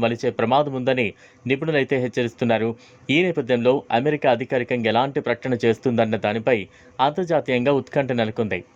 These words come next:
ఇక ఇజ్రాయెల్, ఇరాన్ యుద్ధం తీవ్రమవుతున్న నేపథ్యంలో భారత ప్రభుత్వం అప్రమత్తమైంది. ఇరాన్లో ఉన్న భారతీయుల తరలింపులకు చర్యలు ప్రత్యేక ఆపరేషన్ చేపట్టింది. గగనతలం మూసి ఉండటంతో భూ సరిహద్దుల మార్గాల ద్వారా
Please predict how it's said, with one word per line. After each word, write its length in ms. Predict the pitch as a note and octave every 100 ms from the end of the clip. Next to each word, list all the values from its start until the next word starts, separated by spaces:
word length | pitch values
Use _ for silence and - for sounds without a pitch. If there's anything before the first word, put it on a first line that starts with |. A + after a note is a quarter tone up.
| _ - D3
ఇక 60 | D#3+
ఇజ్రాయెల్, 460 | D3+ E3+ F3 F3+ -
ఇరాన్ 300 | C3+ C#3+ D3
యుద్ధం 280 | B2+ A2 D3
తీవ్రమవుతున్న 640 | C#3+ C3+ C#3 C#3 B2+ A#2+ B2+
నేపథ్యంలో 540 | A2+ A#2+ A2+ A#2 D#3+
భారత 440 | C3 B2 C3 D3 C#3
ప్రభుత్వం 340 | C3 B2+ D3
అప్రమత్తమైంది. 760 | C#3+ D3 C#3 C3+ B2 A2 F#2+ - - - -
ఇరాన్లో 380 | B2+ D3 D3+ C#3
ఉన్న 160 | C3+
భారతీయుల 560 | B2 A#2+ A#2+ C#3 C#3 C3
తరలింపులకు 720 | B2 A#2 B2+ A#2+ B2+ A#2 D3+ D#3+ - -
చర్యలు 320 | C3 B2+ C3+
ప్రత్యేక 640 | C3 B2 B2 E3 D#3+ C#3 B2+ - _ -
ఆపరేషన్ 480 | C3 D3+ D#3 D3 C#3
చేపట్టింది. 540 | C3 A#2 B2 A2 A#2 A#2 - - A#2 C3
గగనతలం 640 | C#3+ E3 D#3+ D3 C3+ C3
మూసి 240 | C#3+ D3
ఉండటంతో 640 | C3+ B2 A#2+ A2+ A#2+ C#3 B2 -
భూ 220 | A2 D#3
సరిహద్దుల 680 | D#3+ C3+ C3 C#3 B2 C#3 C3+
మార్గాల 500 | A#2+ A2+ B2+ B2 A#2+
ద్వారా 420 | G#2+ A2+ A#2+ G2